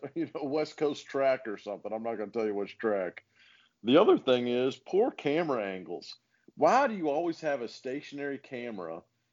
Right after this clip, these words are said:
and you don't really get any inside photos from, from the inside of the track when they run dirt or turf? You go to Europe, they'll have the car out there and you can watch them. I mean, really heads on.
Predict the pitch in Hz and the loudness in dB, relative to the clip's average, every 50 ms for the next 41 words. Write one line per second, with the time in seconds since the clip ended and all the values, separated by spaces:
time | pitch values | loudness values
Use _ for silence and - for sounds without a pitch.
0 | _ _ _ 131 139 139 143 143 127 180 202 220 202 - 151 156 165 160 143 120 | _ _ _ -2 0 2 2 4 6 6 6 6 6 4 2 4 4 4 2 2
1 | 123 156 156 - - 156 165 170 170 160 - 143 156 160 156 - - 151 139 131 | 0 -2 -2 -2 -4 -6 -4 -4 -4 -4 -4 -6 -6 -6 -4 0 2 4 4 4
2 | 120 - - 147 139 160 165 135 113 113 113 - - 117 117 120 113 - _ - | 2 0 -2 -2 -2 0 0 0 0 0 -2 -4 -8 -14 -14 -16 -18 -14 _ -8
3 | 139 127 123 123 123 147 147 135 - 147 139 131 117 113 107 - - 156 147 147 | -6 -6 -6 -6 -6 -6 -6 0 2 2 4 4 2 -2 -4 -2 0 2 2 2
4 | 147 - 131 123 120 113 113 123 135 135 120 107 - 120 123 131 139 131 131 139 | 2 0 -4 -4 -4 -4 -2 -2 -2 -4 -4 -4 -2 -2 0 0 0 -2 -4 -6
5 | 127 - - 175 196 190 - - - - _ _ _ _ _ _ _ _ _ _ | -6 -4 -2 -2 0 0 -2 -4 -8 -14 _ _ _ _ _ _ _ _ _ _
6 | - - - - - - - - 135 147 151 196 196 170 143 113 110 131 143 160 | -20 -20 -18 -16 -16 -16 -14 -10 -10 -4 0 0 2 2 2 2 2 2 2 2
7 | 170 170 185 196 - - _ _ _ _ - _ _ - 120 110 131 135 131 120 | 2 2 0 -4 -6 -8 _ _ _ _ -20 _ _ -6 -4 0 2 2 2 2
8 | 131 135 - - - 160 165 180 170 131 120 117 113 - - 127 120 120 120 139 | 0 -6 -6 -2 0 2 2 2 2 0 -2 -4 -6 -6 -8 -10 -10 -10 -12 -12
9 | 175 - - 117 98 98 101 120 131 143 143 127 - - 110 95 85 80 76 - | -14 -14 -14 -14 -12 -6 -2 0 2 2 2 0 -2 -8 -14 -14 -16 -16 -12 -12
10 | 113 117 107 101 95 98 110 143 165 165 139 117 107 107 131 143 147 131 107 117 | -10 -8 -8 -10 -10 -6 -2 0 2 2 2 2 2 2 2 2 0 0 0 0
11 | 117 117 120 123 123 123 123 | 0 0 2 0 0 -2 -2